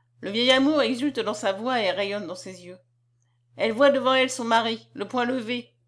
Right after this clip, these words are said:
autour d'elle cinquante visages que son impudence effare. « Oui, reprend-elle, je lui ai appartenu. Il m'a donné du bonheur, et il a voulu que sa terre fût à moi,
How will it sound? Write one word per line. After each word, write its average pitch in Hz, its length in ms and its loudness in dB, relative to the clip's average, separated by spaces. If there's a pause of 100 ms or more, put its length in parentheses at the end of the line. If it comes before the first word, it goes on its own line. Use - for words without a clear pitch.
(120)
autour 196 300 -8
d'elle 240 180 0
cinquante 240 360 -6
visages 226 460 0
que - 80 -20
son 202 200 -8
impudence 185 420 -6
effare. « 180 580 -6 (760)
Oui, 302 240 2
reprend-elle, 208 680 -2 (360)
je - 100 -8
lui 247 200 0
ai 262 60 10
appartenu. 262 600 2 (920)
Il 240 80 -4
m'a 269 120 8
donné 277 240 6
du 269 120 -2
bonheur, 254 640 2 (300)
et 233 80 -2
il 269 80 6
a 285 80 10
voulu 320 240 4
que 320 80 0
sa 285 140 4
terre 302 200 4
fût 294 160 2
à 254 80 6
moi, 269 480 4